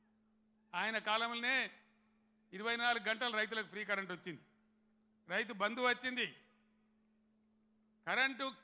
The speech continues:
కరోనా వచ్చి కాటేస్తే కూడా నేను వేరే ఏవో ఆపినా కానీ రైతు బంధు ఆపలే.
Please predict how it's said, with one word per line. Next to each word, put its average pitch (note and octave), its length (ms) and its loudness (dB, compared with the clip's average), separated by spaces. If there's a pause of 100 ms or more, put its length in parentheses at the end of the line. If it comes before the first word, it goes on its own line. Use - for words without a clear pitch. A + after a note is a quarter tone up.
(220)
కరోనా B3+ 460 4
వచ్చి B3+ 220 2
కాటేస్తే B3 460 2
కూడా A#3 240 2 (1080)
నేను G#3 140 -6
వేరే B3+ 360 4
ఏవో B3+ 160 2
ఆపినా B3 360 4
కానీ A#3 180 2
రైతు G#3+ 280 -2
బంధు G#3+ 220 0
ఆపలే. F#3+ 320 2